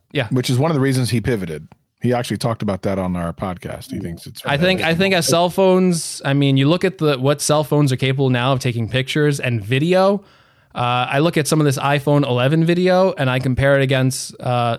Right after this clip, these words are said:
Speaker 1: like, the Z V one. I was doing, like, test footage comparing it. Man, it's close. Uh, the Z V one obviously has a little bit more depth of field and stuff like that. You can play around with the, the image a bit more, but the colors that just come out of the iPhone, the dynamic range in, in that cell phone camera, it's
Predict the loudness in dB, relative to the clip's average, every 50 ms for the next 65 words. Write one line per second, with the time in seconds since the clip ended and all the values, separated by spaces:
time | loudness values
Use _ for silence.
0 | -6 _ -6 -4 -4 -2 0 -2 0 2 0 2 2 2 2 2 2 2 2 2
1 | 2 2 0 0 0 0 0 0 0 0 -2 -2 -2 -4 -2 -2 0 0 0 0
2 | 0 -2 -2 -2 0 0 2 2 2 0 -2 -4 _ -20 -20 _ _ _ _ -4
3 | -2 0 2 2 2 2 0 0 2 2 4 4 2 2 0 -4 -8 -12 -10 -8
4 | -6 -2 -2 0 0 0 2 2 2 4 4 4 4 2 2 2 0 0 0 2
5 | 2 2 2 2 2 2 2 2 2 0 2 0 0 0 -2 -4 -2 0 2 2
6 | 2 2 0 -2 0 -2 -2 0 0 -2 -2 0 -2 -2 0 -2 -2 -4 -4 -2
7 | 0 0 2 2 2 0 0 0 -2 -2 -2 -2 -4 -4 -8 -4 0 0 2 2
8 | 2 0 2 0 0 0 0 2 2 2 2 2 0 -2 -8 -20 -20 -20 -20 _
9 | _ -4 -4 -2 -4 -4 -2 0 2 4 4 4 2 0 0 0 -2 -2 0 0
10 | 0 0 0 0 0 0 0 0 -2 0 0 2 2 2 2 2 0 0 0 0
11 | 0 0 0 0 0 -2 -2 -4 -2 0 0 2 2 2 0 0 0 0 2 2
12 | 2 0 0 0 2 2 2 2 0 -2 -4 _ _ _ _ -10 -6 -4 -2 0
13 | 2 0 0 0 0 2 2 2 2 0 0 -2 -2 0 0 0 0 0 0 -2
14 | _ _ _ _ _ _ _ _ _ _ _ _ _ _ _ _ -4 -2 -2 -2
15 | -2